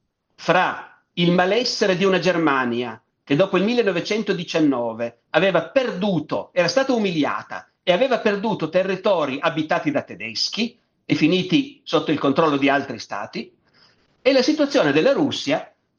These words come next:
che dopo il crollo dell'Unione Sovietica ha perduto territori abitati da russi e che si trovano sotto il controllo di altri stati. Questa è una cosa, come dire, oggettiva,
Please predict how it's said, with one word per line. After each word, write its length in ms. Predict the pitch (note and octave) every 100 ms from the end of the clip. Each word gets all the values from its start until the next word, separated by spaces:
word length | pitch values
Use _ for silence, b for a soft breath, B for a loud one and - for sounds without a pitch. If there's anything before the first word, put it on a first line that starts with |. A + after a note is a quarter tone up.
| -
che 100 | D#3+
dopo 220 | F3 F3
il 100 | D#3
crollo 300 | D3+ G3 F3+
dell'Unione 340 | D3+ D3 F3
Sovietica 840 | C#3+ D4 C4 G#2+ - A#2 D3 - b b _
ha 120 | E3+
perduto 600 | G#3+ G#3+ D3+ A#2 - A3
territori 800 | - D#3 A3+ - A2 A2+ G3+ -
abitati 480 | - D#3+ C#3+ C#3 B2
da 100 | C#3+
russi 560 | E3+ A#2+ - - D#3+ - _ _ _
e 100 | G3+
che 120 | F3+
si 120 | D#3
trovano 480 | C4+ B2 G2+ C3 G#3
sotto 220 | - F3+
il 60 | F#3+
controllo 580 | A#3 B3 A2+ G2+ B2 -
di 100 | D3
altri 280 | G#2+ A2 -
stati. 480 | - - - - - _ _ _ _ _ _ _ _
Questa 300 | - F3 E3+
è 20 |
una 160 | C#3+ C3+
cosa, 340 | C#3 C#3+ C3+
come 220 | C3 C3+ C#3
dire, 420 | D3 B2+ A#2+ B B B _ -
oggettiva, 840 | C#3+ C#3+ C#3+ C3 G#2+ D3 G#3+ -